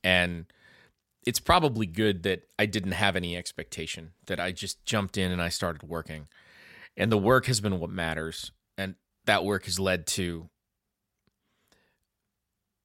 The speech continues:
really remarkable opportunities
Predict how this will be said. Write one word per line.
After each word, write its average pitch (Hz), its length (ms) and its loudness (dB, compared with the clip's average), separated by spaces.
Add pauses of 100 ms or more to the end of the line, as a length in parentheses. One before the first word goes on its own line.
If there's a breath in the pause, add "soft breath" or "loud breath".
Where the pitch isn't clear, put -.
(280)
really 131 320 6
remarkable 110 600 6
opportunities 101 920 4